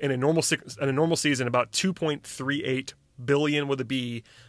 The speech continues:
dollars in local T V revenue for a full season. Um,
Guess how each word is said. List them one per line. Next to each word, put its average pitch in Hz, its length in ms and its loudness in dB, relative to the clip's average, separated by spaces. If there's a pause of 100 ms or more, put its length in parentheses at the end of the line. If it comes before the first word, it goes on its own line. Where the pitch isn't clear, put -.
(120)
dollars 120 480 2
in 117 100 -6
local 123 220 -2
T 123 140 -8
V 113 100 -8
revenue 123 400 -8 (280)
for - 120 -4
a 123 60 -4
full 127 140 -4
season. 113 360 -12 (360)
Um, 127 300 0